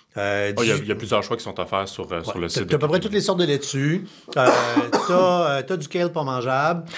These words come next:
Speaker 2: <laughs>
Speaker 1: Euh, pis c'est pas leur kale à eux qui est pas bon, c'est pas que j'haïs ça. Euh, t'as du chou. Euh, t'as beaucoup de fines herbes.
Speaker 2: Mhm.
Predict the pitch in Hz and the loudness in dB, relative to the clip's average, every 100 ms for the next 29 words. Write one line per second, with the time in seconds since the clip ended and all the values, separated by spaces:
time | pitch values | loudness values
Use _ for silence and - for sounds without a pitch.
0 | - 196 - 123 123 123 123 120 117 117 | 0 2 2 2 2 2 2 2 0 -4
1 | - 156 147 143 165 151 131 143 139 123 | -2 2 2 2 2 2 0 -2 -2 -2
2 | 123 - 127 117 117 - 190 214 - - | -4 -6 -6 -6 -6 -8 -10 -10 -14 -14
3 | - 127 127 127 131 185 190 151 - 160 | -2 2 4 4 2 0 0 0 -2 -2
4 | 165 - _ - 117 113 113 - 165 160 | -6 -14 _ 0 2 4 2 4 4 4
5 | - - 139 220 240 - 170 135 127 135 | 0 -8 -4 -2 -2 -4 -4 -2 0 2
6 | 165 110 95 | 0 -6 -12